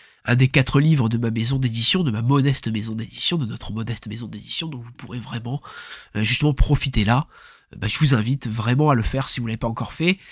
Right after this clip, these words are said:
Si vous l'avez pas encore fait, je vous invite à voir la vidéo de Saturne en Poisson, elle va vous éclairer, surtout si vous êtes Poisson.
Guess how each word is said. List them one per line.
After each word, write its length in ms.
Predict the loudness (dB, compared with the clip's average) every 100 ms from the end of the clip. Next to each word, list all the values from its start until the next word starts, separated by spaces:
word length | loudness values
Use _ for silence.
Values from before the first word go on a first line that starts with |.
| -18 -12
Si 240 | -4 2 6
vous 100 | 8
l'avez 180 | 6
pas 120 | 6 6
encore 300 | 6 4 4
fait, 160 | 4
je 100 | 4
vous 140 | 4 2
invite 320 | 2 2 -2 -8
à 100 | -6
voir 420 | -4 2 6 6
la 100 | 4
vidéo 340 | 2 2 2
de 40 | 0
Saturne 320 | -2 -2 -2
en 100 | -2
Poisson, 460 | -2 -2 -2 -4 -6
elle 140 | -4 -2
va 80 |
vous 240 | 0 0 0
éclairer, 420 | 2 2 4 2 0 -14 _
surtout 340 | 0 0 2 0
si 140 | 0
vous 160 | 2 0
êtes 100 | 0
Poisson. 500 | 0 0 0 -2